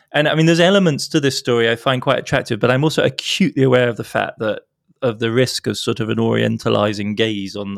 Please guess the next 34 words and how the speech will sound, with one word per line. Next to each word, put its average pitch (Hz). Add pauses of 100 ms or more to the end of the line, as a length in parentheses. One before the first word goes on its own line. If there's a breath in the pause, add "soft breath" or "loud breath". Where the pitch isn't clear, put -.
on, 104 (160)
you 117
know, 101
this, 98
this 113
Asian, 104
this 104
Asian 107
model 101
that 104
I 107
don't 113
know 107
from 104
the 104
inside 98
in 101
any 104
way 98
whatsoever. 95 (480 loud breath)
But, 147
I 156
mean, 165
I'll 160
kind 175
of, 135
let's 151
just -
rehearse 123
some 120
of 107
the 107
arguments 104
here. 104